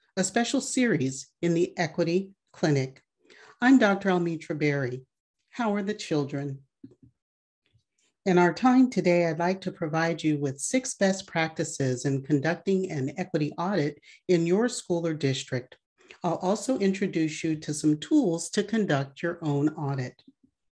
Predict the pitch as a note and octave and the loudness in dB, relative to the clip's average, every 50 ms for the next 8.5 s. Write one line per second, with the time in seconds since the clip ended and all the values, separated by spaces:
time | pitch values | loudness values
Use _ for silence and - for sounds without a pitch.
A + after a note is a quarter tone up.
0 | _ _ _ _ _ _ _ _ _ _ _ _ _ _ _ _ _ _ _ _ | _ _ _ _ _ _ _ _ _ _ _ _ _ _ _ _ _ _ _ _
1 | _ _ _ A#3+ C4+ D4+ D4+ - - G3+ G3+ G3+ - A3 G#3+ - - E3+ D#3+ D#3 | _ _ _ 2 4 4 4 4 2 2 2 2 0 -2 -2 -2 -2 -2 0 0
2 | D3+ D3 C#3+ - - D#3 D#3 E3+ - - - C3+ C3+ C#3 D3+ D3+ - - - _ | 0 0 -2 -4 -4 -4 -4 -4 -6 -8 -10 -8 -8 -8 -8 -8 -10 -14 -20 _
3 | _ _ _ _ _ _ _ _ _ _ _ _ - - G3 G3+ G#3 G#3 B3 C4 | _ _ _ _ _ _ _ _ _ _ _ _ -8 -4 -2 0 0 0 0 0
4 | B3+ B3+ C4 C4 A#3 F#3 D#3 D3+ D3 C#3+ D3+ - - D#3+ - - D3+ D3+ E3 F#3+ | 2 2 2 2 2 4 2 2 2 0 -2 -6 -8 -10 -6 -2 0 0 2 2
5 | A3+ A#3+ - - D#3+ C#3+ C#3+ C#3+ C#3+ C#3+ - D#3 D3 C3+ C#3 - D3+ B2+ C3+ D3 | 0 -2 -2 -4 -4 -4 -2 -4 -4 -6 -6 -6 -8 -6 -6 -6 -6 -4 -2 -2
6 | D#3 E3+ F3 D#3+ - - F3 F3 F3+ F3 D#3+ C3 C3+ - - _ - G#3+ A3+ A3+ | -2 -2 -2 -4 -2 -2 0 0 0 0 -2 -4 -6 -8 -8 _ -6 -6 -6 -4
7 | - B3 G#3 F3 G3 F#3+ F#3 F#3+ - F3+ D#3+ E3 D#3+ D#3 D#3 - D3+ D3+ D3+ E3+ | -4 -4 -2 2 2 2 2 2 -2 -4 -2 -2 -4 -4 -4 -2 -2 0 0 0
8 | G#3 A#3+ A3+ - - C3 D3 C#3 C3+ | 0 -2 -4 -8 -10 -10 -10 -10 -12